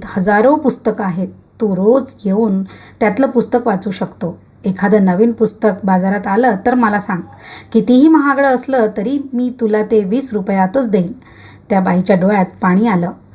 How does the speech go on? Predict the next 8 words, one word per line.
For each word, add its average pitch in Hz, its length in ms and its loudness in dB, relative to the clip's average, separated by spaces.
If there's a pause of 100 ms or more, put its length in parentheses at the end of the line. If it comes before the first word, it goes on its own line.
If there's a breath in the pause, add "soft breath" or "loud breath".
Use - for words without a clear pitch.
(280 loud breath)
पदराने 247 400 4
ती 320 120 0
पुसता - 360 -4
पुसता 190 440 -4
ती 196 160 -8
सुशांतला 226 560 -2
म्हणाली, 175 380 0 (480 loud breath)
"सुशा, 202 480 0